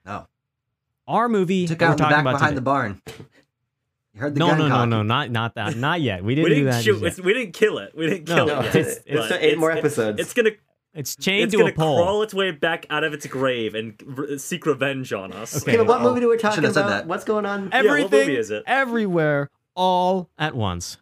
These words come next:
Speaker 2: directed by the Daniels.
Speaker 3: Huh.
Speaker 2: Um, this movie came out earlier in the, in twenty twenty-two, premiered at South by Southwest here in Austin. I didn't get to go see it then, but, um, I did watch it for this review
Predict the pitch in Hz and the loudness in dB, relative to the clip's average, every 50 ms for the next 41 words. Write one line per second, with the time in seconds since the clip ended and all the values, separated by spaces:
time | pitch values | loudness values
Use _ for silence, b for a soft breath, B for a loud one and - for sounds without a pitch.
0 | _ - 156 165 156 170 156 160 160 151 147 156 147 151 151 147 147 147 147 143 | _ -4 -2 -2 0 0 0 2 0 0 0 0 0 0 0 2 2 2 2 0
1 | 135 127 - - 440 392 285 - _ _ - 127 123 123 123 120 120 120 120 135 | 0 -2 -4 -6 -6 -8 -8 -8 _ _ -8 -4 -2 0 0 2 0 0 0 0
2 | 170 - - 202 185 190 - 170 180 180 170 - _ - 156 139 147 175 190 190 | -2 -2 -2 -2 -2 -2 -4 -4 -4 -4 -6 -6 _ -4 -2 0 2 2 2 2
3 | 180 175 175 175 156 156 147 143 139 135 131 131 127 127 - _ _ 139 131 131 | 2 2 0 0 -2 -2 -2 0 0 2 0 0 -2 -4 -8 _ _ -8 -8 -8
4 | - - 151 143 143 - - - 147 139 127 - - 147 147 175 185 - 190 196 | -8 -6 -4 -4 -4 -4 -4 -6 -6 -6 -6 -6 -4 -4 -4 -4 -4 -4 -4 -2
5 | 185 180 170 165 160 147 135 - - 127 120 - - 110 104 - - 92 92 - | 0 0 0 0 0 -2 -2 -4 -4 -4 -4 -2 -4 -6 -6 -4 -4 -6 -6 -6
6 | _ - 107 123 180 190 - - - - 156 139 131 123 120 120 123 - - - | _ -8 -6 -6 -6 -6 -8 -12 -12 -8 -6 -6 -4 -4 -4 -6 -6 -8 -10 -16
7 | - - - 143 170 151 110 98 98 - 95 87 82 - - 65 69 - - 67 | -12 -8 -4 -2 -2 -2 -2 -4 -6 -8 -10 -12 -12 -12 -14 -14 -16 -18 -20 -20
8 | 78 80 90 90 90 104 - b b b b b 113 110 110 107 107 104 107 107 | -18 -16 -14 -14 -14 -14 -18 b b b b b -2 0 0 0 0 0 -2 -4
9 | - _ - 110 110 123 123 151 160 156 151 156 165 170 - - 170 165 - - | -6 _ -10 -8 -6 -4 -2 -2 0 0 0 0 0 -2 -2 -4 -6 -6 -6 -6
10 | 175 160 196 247 - - 160 143 147 151 180 | -4 -4 -2 -4 -4 -6 -8 -6 -6 -6 -8